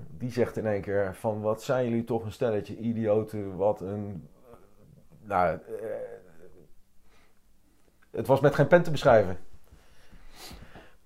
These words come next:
A, hoe hij tekeer ging. En B, wat hij van ons vond. En op een gegeven moment zegt hij zo tegen een vent: "Dekken, dekken." Nou, en iedereen bleef staan. <laughs> Dat was op zich wel grappig, want wij dachten al: "Hij maakt een geintje.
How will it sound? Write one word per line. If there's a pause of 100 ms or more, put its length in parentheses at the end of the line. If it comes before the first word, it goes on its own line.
(160)
A,
hoe
hij
tekeer
ging. (240)
En
B, (540)
wat
hij
van
ons
vond. (2750)
En
op
een
gegeven
moment
zegt
hij
zo
tegen
een
vent:
"Dekken,
dekken." (920)
Nou,
en
iedereen
bleef
staan. (260)
<laughs>
Dat
was
op
zich
wel
grappig,
want
wij
dachten
al:
"Hij
maakt
een
geintje.